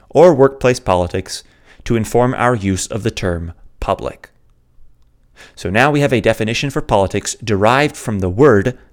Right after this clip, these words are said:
politic. I've used the generalization of the latter term to inform the full implications of the former. If you have an issue with that, please leave your comments down below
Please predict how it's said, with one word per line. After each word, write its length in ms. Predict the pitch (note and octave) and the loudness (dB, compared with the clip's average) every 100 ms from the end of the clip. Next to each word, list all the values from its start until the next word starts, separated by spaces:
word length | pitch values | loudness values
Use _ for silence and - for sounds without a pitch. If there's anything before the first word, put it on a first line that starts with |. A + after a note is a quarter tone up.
| - | -10
politic. 640 | - C#3 F2+ - - - _ _ _ _ _ _ - - _ _ | 2 2 2 -2 -12 -16 _ _ _ _ _ _ -20 -20 _ _
I've 180 | F#2 F2+ | -4 -2
used 480 | F#2+ A2 G#2 - - | 0 0 0 -4 -4
the 80 | F#2 | -4
generalization 1200 | F2 G#2 G#2+ B2+ D#3+ D#3+ C#3+ A#2+ - G#2 - - - _ _ - | -2 0 0 0 -2 0 2 2 0 -4 -2 -4 -6 _ _ -4
of 140 | G2+ | -2
the 80 | A2 | 0
latter 300 | A2+ A2+ C#3 | 2 2 0
term 420 | C#3+ F#2+ F#2 B2+ - - - - - _ - - | 0 -2 -2 -2 -4 -6 -12 -20 -20 _ -20 -10
to 100 | - | -6
inform 720 | F#2 F2 - B2+ F#2+ F#2+ A2+ | -4 0 2 4 2 0 -2
the 100 | A2 | -2
full 500 | F#2+ - A#2 B2 - _ | -4 0 2 2 0 _
implications 800 | A#2 A#2+ - A#2+ - G2 - F#2+ F2+ | -4 -2 -2 -2 0 -2 -2 -6 -6
of 260 | - E2+ | -6 -6
the 60 | F2 | -6
former. 460 | - B2+ F#2+ F#2 - - _ _ _ _ _ _ _ _ | 0 2 2 -2 -4 -16 _ _ _ _ _ _ _ _
If 100 | - | -4
you 60 | G#2 | 0
have 100 | F#2+ | 0
an 80 | C3 | 0
issue 200 | D3+ C#3+ | 0 0
with 100 | C3+ | 2
that, 220 | D3+ - | 0 0
please 260 | C3+ B2+ A2+ | -2 -2 -2
leave 160 | G#2 | -4
your 80 | G2 | -4
comments 420 | - G2+ F#2+ F#2+ | -2 -2 -2 -6
down 240 | - F#2 F2 | -4 -4 -2
below 380 | F#2+ D3 F#3 | 0 2 2